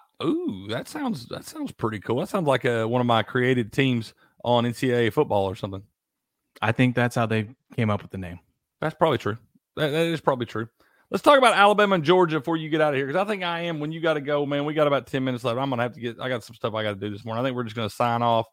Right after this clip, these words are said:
Speaker 1: there, and we'll come back. We'll give 'em a good show tomorrow when you're off work. I gotta, 'cause I've already kinda covered these, and I got some stuff I gotta take care of for work.
Speaker 2: He's a busy, busy man.
Speaker 1: I am a, I'm a busy man today, man. I, I'm a busy man today. I got stuff I gotta get done. So let, let's, we'll go ahead and knock these out for him.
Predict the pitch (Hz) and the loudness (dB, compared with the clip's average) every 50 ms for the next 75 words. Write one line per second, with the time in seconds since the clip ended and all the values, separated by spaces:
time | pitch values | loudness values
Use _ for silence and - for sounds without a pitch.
0 | _ _ _ _ _ _ _ _ _ - 123 123 120 117 117 113 110 117 120 - | _ _ _ _ _ _ _ _ _ 2 4 6 6 6 6 4 2 -2 -4 -2
1 | - 123 117 120 117 117 127 139 139 147 135 131 123 120 127 120 - 135 123 120 | -2 0 2 2 2 2 0 0 2 2 2 2 2 2 0 2 4 2 2 4
2 | 117 120 120 117 110 113 110 110 110 110 107 107 98 - - 110 113 104 98 90 | 4 6 6 6 4 4 0 0 2 2 2 2 2 0 -4 -4 -4 -2 -4 -4
3 | - 110 117 113 120 113 104 101 98 - - _ 127 147 165 160 156 143 135 131 | -6 -8 -6 -4 -4 -2 -2 -2 -4 -6 -10 _ 0 0 2 4 4 4 4 2
4 | 127 - 135 123 113 - - 131 123 117 120 113 123 120 110 110 120 127 120 113 | 2 0 0 0 0 0 0 0 0 0 -2 -4 -4 -4 -2 -2 -2 -2 0 -2
5 | 107 - - 104 _ 117 107 104 107 104 101 101 98 - - 101 95 _ - 101 | -2 -4 -6 -10 _ -8 -8 -6 -6 -6 -4 -4 -6 -6 -8 -12 -12 _ -10 -10
6 | 98 98 104 - - 104 98 98 98 95 92 - _ _ _ _ _ _ _ - | -10 -10 -10 -12 -16 -14 -10 -6 -6 -6 -6 -10 _ _ _ _ _ _ _ -8
7 | 202 180 160 131 110 104 98 107 131 139 147 156 170 170 156 151 175 180 170 180 | -6 -4 -2 -4 -4 0 6 8 8 8 8 8 4 4 6 6 6 6 8 6
8 | 185 185 185 202 220 247 269 262 214 117 98 92 92 _ _ _ _ _ _ - | 6 6 8 8 8 6 6 6 6 4 2 -2 -6 _ _ _ _ _ _ 0
9 | 123 127 131 131 131 127 123 123 131 139 139 139 127 131 139 127 123 127 123 127 | 2 4 4 4 4 2 2 4 4 4 4 4 4 4 2 2 2 0 0 0
10 | 120 117 113 110 104 98 110 107 101 98 95 95 95 95 98 101 104 113 113 117 | 0 0 -2 -2 -2 -2 -2 -2 -2 -4 -6 -8 -8 -8 -8 -8 -8 -6 -4 -2
11 | 120 123 120 113 120 123 110 117 113 113 110 107 104 101 101 98 101 98 95 95 | -2 -2 0 0 0 0 2 0 -2 -2 -2 -2 -2 -4 -4 -2 0 0 0 0
12 | 101 113 117 113 104 - - - - 117 101 113 113 110 113 110 107 104 107 101 | 0 0 0 0 0 -2 -4 -4 -2 -2 0 0 2 2 2 2 0 0 -4 -4
13 | 95 110 104 104 104 104 - 131 147 175 185 151 190 196 170 170 180 185 180 190 | -2 -2 -2 -2 -2 -4 -2 2 2 4 4 4 2 0 0 0 0 0 4 6
14 | 180 170 165 147 147 151 147 143 - 151 143 123 131 131 123 110 - - 127 131 | 6 6 6 6 4 2 2 2 0 -2 -2 0 0 0 -2 -4 -6 -8 -8 -6
15 | 131 123 120 | -6 -6 -8